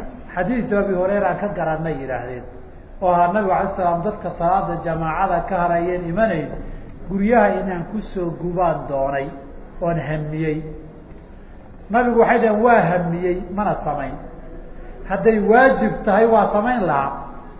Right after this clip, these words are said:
Laakiin marka uu hamiyey uusan samayn, inay furuudul acyaan ayna dadka ku hayn baan ka garannay.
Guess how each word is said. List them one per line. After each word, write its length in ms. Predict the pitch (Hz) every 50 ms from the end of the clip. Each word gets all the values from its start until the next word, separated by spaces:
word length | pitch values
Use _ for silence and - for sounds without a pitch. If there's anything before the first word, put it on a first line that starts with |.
| - - - - - - - - - - - - -
Laakiin 400 | - 202 208 202 208 233 233 233
marka 320 | 247 285 277 - - 247 240
uu 160 | 226 208 190
hamiyey 540 | 160 160 180 180 175 175 190 214 240 240 214
uusan 360 | 208 196 - - 196 180 170 -
samayn, 520 | - - 175 165 160 160 160 160 160 160 160 160 - - - - - - - - - - - -
inay 260 | 214 196 208 208 196
furuudul 540 | 202 - 196 208 233 240 208 196 208 196 220
acyaan 560 | - - 165 160 165 180 190 220 226 208 190 190
ayna 240 | 180 175 170 170 170
dadka 360 | 165 - 214 208 - - 185
ku 160 | - - - 202
hayn 280 | 175 165 175 180 160 156
baan 200 | 156 151 151 147
ka 120 | - 170 175
garannay. 580 | 156 151 147 143 143 139 139 143 147 147 147